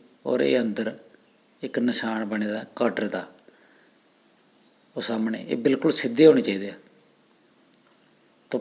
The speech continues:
ਪਿਸਟਨ ਦੇ ਉੱਪਰ ਜਿਹੜਾ ਲਿਖਿਆ ਦਾ ਟੌਪ, ਉਹ ਟੌਪ ਹੋਣਾ ਚਾਹੀਦਾ। ਦੁਬਾਰਾ ਦਿਖਾ ਰਹੇ ਤੁਹਾਨੂੰ, ਇਸ ਤਰ੍ਹਾਂ ਇਹ ਟੌਪ ਦੇ ਉੱਤੇ ਨਿਸ਼ਾਨ ਆਉਣਾ ਚਾਹੀਦਾ ਔਰ ਸਾਹਮਣੇ ਇਹਦੇ ਦੋਵੇਂ ਨਿਸ਼ਾਨ ਰਲਣੇ ਚਾਹੀਦੇ ਆ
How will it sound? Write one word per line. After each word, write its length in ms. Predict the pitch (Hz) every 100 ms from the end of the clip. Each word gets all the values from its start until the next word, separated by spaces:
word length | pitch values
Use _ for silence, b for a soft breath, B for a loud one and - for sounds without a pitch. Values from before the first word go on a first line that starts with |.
| -
ਪਿਸਟਨ 400 | 147 123 - 131
ਦੇ 80 | 131
ਉੱਪਰ 320 | 139 - 131 123
ਜਿਹੜਾ 200 | 127 131
ਲਿਖਿਆ 240 | 123 120
ਦਾ 100 | 123
ਟੌਪ, 380 | 123 117 113 -
ਉਹ 280 | - - 123
ਟੌਪ 340 | 123 117 110
ਹੋਣਾ 140 | 147
ਚਾਹੀਦਾ। 320 | 127 135 131 135 - B B B B _ _ _ _ _ _ _ _ _ _ _ _ - _ _ -
ਦੁਬਾਰਾ 460 | 113 113 110 117 139
ਦਿਖਾ 240 | 147 127
ਰਹੇ 120 | 123
ਤੁਹਾਨੂੰ, 260 | 127 131 - - -
ਇਸ 140 | 107
ਤਰ੍ਹਾਂ 220 | - 127
ਇਹ 100 | 127
ਟੌਪ 260 | 127 120 110
ਦੇ 60 |
ਉੱਤੇ 160 | 117 113
ਨਿਸ਼ਾਨ 360 | 107 104 107 120
ਆਉਣਾ 160 | 123
ਚਾਹੀਦਾ 300 | 117 127 131 127 B B B B -
ਔਰ 120 | 123
ਸਾਹਮਣੇ 540 | - - 120 131 135 131
ਇਹਦੇ 200 | 117 123
ਦੋਵੇਂ 280 | 113 110 131
ਨਿਸ਼ਾਨ 300 | 131 127 123
ਰਲਣੇ 220 | 120 117
ਚਾਹੀਦੇ 260 | 117 120
ਆ 60 | 120